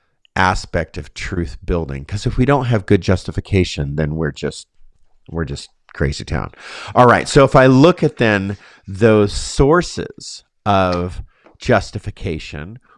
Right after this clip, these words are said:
would be reason and empiricism and my communal hermeneutic. So if you believe that you don't have communal truth, take a step back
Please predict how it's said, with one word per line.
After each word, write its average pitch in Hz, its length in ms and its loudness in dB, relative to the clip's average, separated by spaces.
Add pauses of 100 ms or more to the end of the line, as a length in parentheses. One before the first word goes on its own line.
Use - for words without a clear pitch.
would 107 200 -4
be 101 180 -4
reason 113 540 -4
and 90 120 -6
empiricism 82 1040 -4
and 87 300 -10
my 80 160 -10
communal 78 640 -18
hermeneutic. 73 720 -10 (540)
So 135 200 4
if - 140 -2
you 160 100 2
believe 156 380 2
that 127 120 4
you 101 160 -2
don't 104 300 0
have 95 280 -2
communal 92 600 -6
truth, 87 720 -6 (340)
take 123 220 0
a 110 80 -4
step - 480 -6
back 101 520 -4